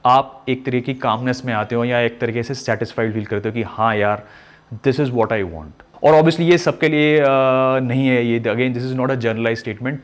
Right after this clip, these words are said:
People who really want to be creative or people who feel they are creative, उनको ही ये, अ,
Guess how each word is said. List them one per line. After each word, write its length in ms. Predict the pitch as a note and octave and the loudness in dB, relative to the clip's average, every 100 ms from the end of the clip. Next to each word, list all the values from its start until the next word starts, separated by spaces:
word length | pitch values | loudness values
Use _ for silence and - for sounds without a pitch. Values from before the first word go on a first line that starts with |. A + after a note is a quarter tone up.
| C3 | -4
People 300 | B2+ D3 D3 A#2+ | -2 0 -2 -2
who 140 | C3+ | -2
really 360 | B2+ C3 C#3+ A#2 | 0 2 0 0
want 280 | A#2 C3+ C3 | 0 0 -2
to 100 | C#3 | -2
be 200 | C3+ C3 | -2 0
creative 440 | A#2 G#2+ B2 B2+ A2 | 0 0 0 -2 2
or 280 | A#2+ B2+ C3 C3 | 2 2 0 -2
people 280 | B2+ C#3 | 0 -2
who 120 | B2 C3 - | -2 -8 0
feel 240 | D3+ F3 D3 | 2 2 4
they 160 | C3+ | 4
are 180 | C3 C3+ - | 6 4 2
creative, 400 | A#2+ G#2 G2 B2 C#3 - - - _ D#3 | 0 2 2 0 -2 -14 -20 -20 _ -2
उनको 480 | D#3 D3+ - F3 | 0 0 2 4
ही 320 | E3 D#3 F#3 E3+ | 4 0 0 2
ये, 460 | C#3 C#3+ C#3+ | 2 2 2
अ, 40 | C#3 | 2